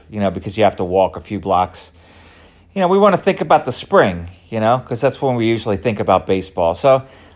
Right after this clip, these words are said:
let's see what happens, you know. But anyway, it's, this is the midweek podcast. I hope you enjoyed yourself. I hope you have the,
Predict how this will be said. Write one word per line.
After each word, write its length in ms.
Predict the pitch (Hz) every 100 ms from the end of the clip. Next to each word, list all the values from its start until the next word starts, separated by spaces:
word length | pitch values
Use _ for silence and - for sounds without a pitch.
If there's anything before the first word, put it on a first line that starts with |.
| -
let's 140 | 240
see 140 | - 233
what 140 | 226
happens, 640 | 151 135 151 135 - - -
you 120 | 147
know. 180 | 117 113
But 180 | 143
anyway, 340 | 165 160 147 131
it's, 160 | -
this 220 | - 156 175
is 140 | 151
the 80 | 135
midweek 500 | 127 139 131 143 -
podcast. 640 | 120 104 - 113 104 -
I 80 | 113
hope 220 | 139 147
you 100 | 147
enjoyed 380 | 127 123 120 110
yourself. 560 | 110 - 117 110 107 - _ - - -
I 40 |
hope 160 | 139 151
you 80 | 147
have 140 | 143
the, 100 | 117